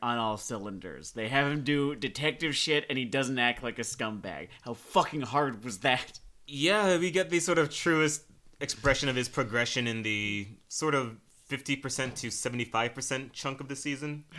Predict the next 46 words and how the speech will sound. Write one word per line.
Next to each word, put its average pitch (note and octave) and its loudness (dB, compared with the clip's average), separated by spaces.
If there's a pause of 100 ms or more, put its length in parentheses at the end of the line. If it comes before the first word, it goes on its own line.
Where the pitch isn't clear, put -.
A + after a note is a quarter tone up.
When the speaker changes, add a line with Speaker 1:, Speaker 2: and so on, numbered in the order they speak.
(300)
Speaker 1:
It's, - -16 (160)
his D3 -4 (140)
Speaker 2:
In B3 8
the A3+ 6
Speaker 1:
char- D#3 4
Speaker 2:
timeline, D3+ 0
yeah. F#2 -4 (100)
Speaker 1:
his F#3 -6
characterization F#3+ 2
in G#2 -8
this, G#2 -6
uh, A2 2
actually F3 0
served C3+ -2
as A2+ -2
a B2 -4
primary D3+ 0
source B2 -4
of G#2+ -6
inspiration G#2+ -8
for G2+ -10
one A2 -6
of G2+ -6
my G#2+ -2
own G2+ -6
projects, D#2+ -10
but G#2 -10
I'm G#2+ -6 (100)
not C3+ -4
here B2 -4
to G#2 -10
talk A2+ -6
about G2+ -6
my G#2 -6
O F#2 -8
Cs. F#2 -10
This G2 -10
is F#2+ -6
not G2 -8
Twitter. D3+ 2
Speaker 2:
Uh, D3 10
no, C#3+ 6
no, B2+ 4
um, B2 2
I, C3 8
um, A#2 0